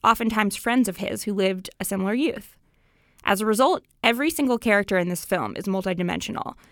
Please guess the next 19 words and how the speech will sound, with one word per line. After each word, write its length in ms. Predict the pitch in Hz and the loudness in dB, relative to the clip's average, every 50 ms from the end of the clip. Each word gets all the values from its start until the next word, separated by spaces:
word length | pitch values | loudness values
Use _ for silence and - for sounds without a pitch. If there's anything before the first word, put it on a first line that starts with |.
| _ _ _ _ _ - | _ _ _ _ _ -6
with 140 | - 233 - | -6 -6 -6
his 280 | - - 302 302 262 254 | -2 -2 -2 -2 0 0
or 140 | 240 220 | 0 0
her 260 | 208 220 220 226 214 - | 2 2 2 2 2 2
own 180 | 196 190 196 | 0 0 0
idiosyncrasies, 920 | 202 - 185 190 208 - - 262 262 262 - 247 - - 254 247 240 220 - _ | 0 -2 -2 -2 -4 -2 0 0 0 0 0 -4 -4 -2 0 0 0 -2 -6 _
inside 400 | - 220 254 247 - 226 226 220 | -4 -4 -2 0 0 0 -2 -2
humor, 400 | - - 208 202 196 196 202 202 - | -2 -4 -4 -2 0 0 -2 -2 -4
and 200 | 202 190 180 165 | -4 -6 -6 -6
deeply 380 | 208 226 233 - 233 233 226 | -8 -10 -10 -6 -4 -4 -2
relatable 460 | 202 196 180 180 180 180 175 196 190 | -2 -2 -2 -2 -2 -4 -4 -6 -6
flaws. 440 | - - - - - - - - - _ _ _ _ _ _ _ | -6 -6 -8 -8 -8 -6 -6 -6 -6 _ _ _ _ _ _ _
It's 80 | - - | -8 -6
a 60 | 208 | -6
really 500 | 190 196 208 247 294 330 311 277 269 240 | -6 -6 -6 0 2 2 2 4 2 4
enjoyable 500 | 233 226 208 190 185 190 185 180 185 175 | 4 4 4 4 2 2 2 2 2 2
watch, 420 | 175 180 175 170 190 - - - _ _ _ _ _ - | 4 2 2 2 0 -4 -10 -14 _ _ _ _ _ -8
a 40 | - | -8
very 400 | 190 190 214 214 214 220 226 226 | -2 0 2 2 2 2 0 -2